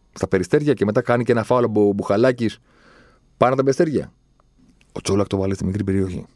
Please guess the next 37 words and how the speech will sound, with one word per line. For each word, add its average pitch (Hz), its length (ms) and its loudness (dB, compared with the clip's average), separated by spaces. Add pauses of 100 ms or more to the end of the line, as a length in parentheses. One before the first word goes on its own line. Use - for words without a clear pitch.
(960)
λέω. 58 340 -4 (340)
Και - 160 -10
ο 60 40 0
Λίρατζης 85 480 0
αυτό 73 160 -6
το 71 200 0
σουτ, - 360 -4 (160)
παύλα, 78 380 0
tackling 76 380 -2
που 78 120 2
έκανε, 73 320 -2
που 69 160 -4
έβγαλε 71 260 -2
ο 69 60 0
Βάτσλικ 73 400 -4
που - 80 -6
ήταν 69 200 -2
όρθιος 80 300 -2
εκείνη 76 260 -4
τη 65 100 -12
στιγμή, 123 460 0 (1400)
και - 100 0
αυτό 113 260 2
είναι, 73 80 -2
από 67 100 -10
τη - 60 -2
γωνία, 85 500 0 (240)
μέσα 82 220 -4
στην 78 140 -6
περιοχή 82 360 -2
είναι. - 160 -8 (600)
Εκεί - 300 -8 (220)
πρέπει - 260 -6
να - 100 -6
φτάσεις - 420 -10
να - 100 -16
σουτάρεις. - 400 -16